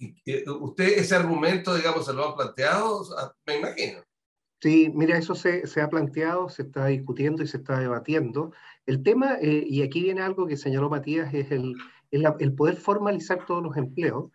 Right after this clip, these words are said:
Speaker 2: y el poder, eh, a reconocer el trabajo de las personas,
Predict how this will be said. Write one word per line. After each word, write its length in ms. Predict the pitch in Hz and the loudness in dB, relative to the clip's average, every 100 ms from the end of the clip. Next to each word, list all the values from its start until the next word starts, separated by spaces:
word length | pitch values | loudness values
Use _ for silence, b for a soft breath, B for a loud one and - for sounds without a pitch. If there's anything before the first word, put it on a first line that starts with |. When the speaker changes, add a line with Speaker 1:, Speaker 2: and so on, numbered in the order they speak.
| b b _ | b b _
Speaker 2:
y 80 | 139 | 0
el 120 | 135 | 4
poder, 320 | 135 147 170 | 4 6 4
eh, 240 | 190 147 151 | 2 -2 -2
a 100 | 139 | -4
reconocer 680 | 135 147 143 135 - 202 208 - | 0 0 2 2 2 0 0 -2
el 160 | 180 | -4
trabajo 400 | 156 156 185 - | -2 -2 -2 -4
de 60 | 185 | -4
las 100 | 156 | -6
personas, 580 | 139 - 208 151 160 | -8 -6 -2 -2 -4